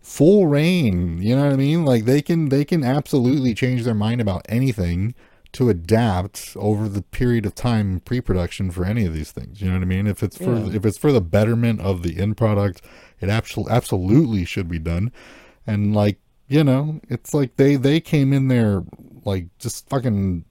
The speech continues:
Speaker 1: holding a gun to this dude's head, being like, "You're gonna give us what we want, or we're gonna fucking shit on you online and shit." And it's like, bro, <laughs>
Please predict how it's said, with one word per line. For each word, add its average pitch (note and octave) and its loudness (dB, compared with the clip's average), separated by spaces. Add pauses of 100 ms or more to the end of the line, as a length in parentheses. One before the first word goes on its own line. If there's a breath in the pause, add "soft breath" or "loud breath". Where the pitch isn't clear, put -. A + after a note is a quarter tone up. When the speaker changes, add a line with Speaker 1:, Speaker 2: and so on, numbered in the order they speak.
Speaker 1:
holding C3+ 2
a G2 0
gun G2+ 0
to D3 2
this A2 0
dude's G#2 -6
head, G#2 0
being G#2 0
like, G2 0
"You're A2+ 2
gonna E3+ 0
give C#3 0
us - -4
what G#2+ 2
we A2+ 0
want, G#2 0
or G2+ 2
we're G#2+ -2
gonna A2 -2
fucking F#2+ -6
shit A2+ -2
on F#2+ -2
you F2+ -4
online F2 -4
and E2+ -6
shit." - -10
And D2+ -10
it's - -10
like, D#3 -6
bro, G3 -4 (680 loud breath)
<laughs> - -4